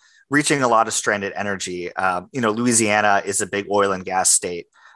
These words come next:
uh, a state like North Dakota, right? Big oil and gas state. Uh, when they're pumping oil out of the ground, they, uh,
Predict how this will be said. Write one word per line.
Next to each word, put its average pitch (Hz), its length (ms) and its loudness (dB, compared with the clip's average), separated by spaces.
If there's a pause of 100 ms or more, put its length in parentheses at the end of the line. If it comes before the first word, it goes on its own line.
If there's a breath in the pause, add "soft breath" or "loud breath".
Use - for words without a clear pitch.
uh, 98 300 4
a - 100 0
state 107 220 -2
like 92 180 -12
North 107 220 0
Dakota, 98 380 0
right? 92 260 0
Big 98 220 -2
oil 95 220 2
and 90 120 -10
gas 90 280 -4
state. 85 300 -2 (380 loud breath)
Uh, 110 200 4
when 120 140 0
they're 165 140 4
pumping 151 400 -4
oil 117 240 2
out 107 140 4
of 101 100 -6
the 98 60 -8
ground, 101 500 2
they, 107 500 0
uh, 95 280 2